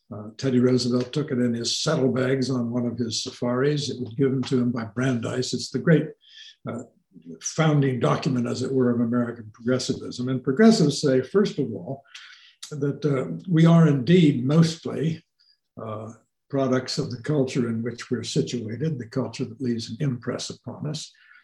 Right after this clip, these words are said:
that rights are spaces that the government carves out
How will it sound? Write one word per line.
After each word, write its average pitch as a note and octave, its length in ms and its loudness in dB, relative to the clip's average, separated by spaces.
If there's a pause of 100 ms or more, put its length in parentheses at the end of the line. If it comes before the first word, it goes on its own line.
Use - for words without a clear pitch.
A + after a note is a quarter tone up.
(420)
that D3+ 300 -2
rights F3+ 640 4
are C#3+ 240 0
spaces F#3 920 4
that D3+ 160 0
the C#3 100 0
government D3 720 2 (640)
carves D3 420 0
out C#3 260 -2